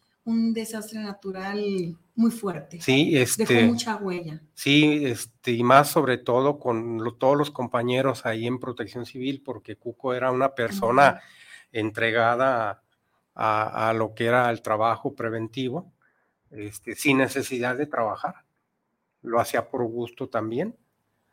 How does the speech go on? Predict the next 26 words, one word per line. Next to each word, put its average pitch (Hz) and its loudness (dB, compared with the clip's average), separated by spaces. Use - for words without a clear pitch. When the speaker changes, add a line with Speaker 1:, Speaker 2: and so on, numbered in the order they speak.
Speaker 2:
Y 123 0
pues 113 -2
bueno, 135 2
ahí 120 -2
él, 123 -2
él 123 2
falleció. 123 -2
Eh, 110 -6
nos 117 4
apoyaron 127 6
mucho 131 4
en 117 -2
ese 123 -2
tiempo 117 -2
el 117 -4
que 117 -2
era 127 2
el 123 -2
presidente 117 -6
de 127 -4
la 117 -4
Comisión 110 -6
de 113 -4
Protección 107 -10
Civil 117 -6
de 107 -4